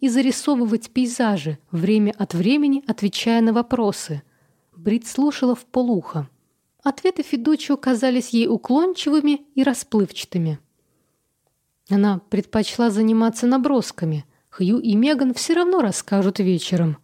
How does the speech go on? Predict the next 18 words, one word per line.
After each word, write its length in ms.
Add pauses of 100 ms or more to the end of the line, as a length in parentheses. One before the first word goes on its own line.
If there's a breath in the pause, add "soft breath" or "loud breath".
(520)
Она 220
так 320
увлеклась, 680 (320)
что 200
не 120
сразу 360
расслышала 600
шаги 320
за 120
спиной. 540 (480)
Кто-то 380
поднялся 640
на 100
смотровую 540
площадку. 760 (560)
Брит 340
резко 340
обернулась. 680